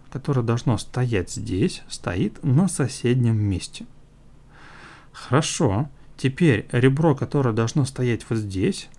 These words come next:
розово-оранжевое, нужно поставить вот сюда. Для этого находим его. Если его нет на жёлтой грани, ищем на боковых.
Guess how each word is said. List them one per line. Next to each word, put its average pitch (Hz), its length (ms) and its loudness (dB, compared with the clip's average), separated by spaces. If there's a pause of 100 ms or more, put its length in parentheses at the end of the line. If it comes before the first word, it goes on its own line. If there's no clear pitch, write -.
(100)
розово-оранжевое, 113 1200 0 (120)
нужно 147 300 0
поставить 135 600 -4
вот 117 320 -2
сюда. 98 460 -4 (380)
Для 127 240 6
этого 135 420 6
находим 123 560 4
его. 143 400 2 (320)
Если 143 300 0
его 135 120 8
нет 135 260 6
на 120 360 4
жёлтой 110 480 2
грани, 107 480 0
ищем 175 520 2
на 113 80 4
боковых. 110 640 0